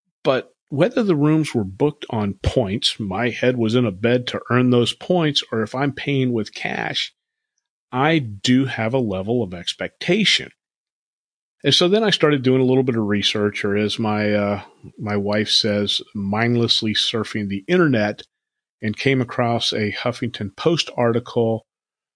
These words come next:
actually addressing travel snobs, and they asked a handful of questions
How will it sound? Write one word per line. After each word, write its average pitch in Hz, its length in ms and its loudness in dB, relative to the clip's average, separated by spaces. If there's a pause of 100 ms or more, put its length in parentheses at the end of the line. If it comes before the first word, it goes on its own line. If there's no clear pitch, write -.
(160)
actually 165 420 0
addressing 120 640 0
travel 220 380 2
snobs, 104 580 -2
and 143 140 2
they 156 120 2
asked 147 320 -2
a 143 60 2
handful 151 720 0
of 147 140 -2
questions 113 680 -2